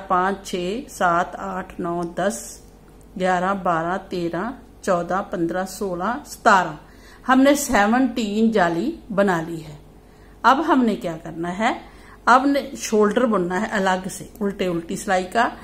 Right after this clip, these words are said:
तो पहले हम जो हम बुन रहे हैं जहां से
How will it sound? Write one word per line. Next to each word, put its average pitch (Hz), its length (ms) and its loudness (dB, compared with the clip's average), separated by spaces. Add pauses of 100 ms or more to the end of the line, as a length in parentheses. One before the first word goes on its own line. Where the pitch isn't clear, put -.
(400)
तो 220 400 6
पहले 254 440 6
हम 196 220 2 (1900)
जो 208 260 4
हम 247 240 6
बुन 202 220 4
रहे 247 220 6
हैं 202 240 0
जहां 196 300 0
से - 180 -10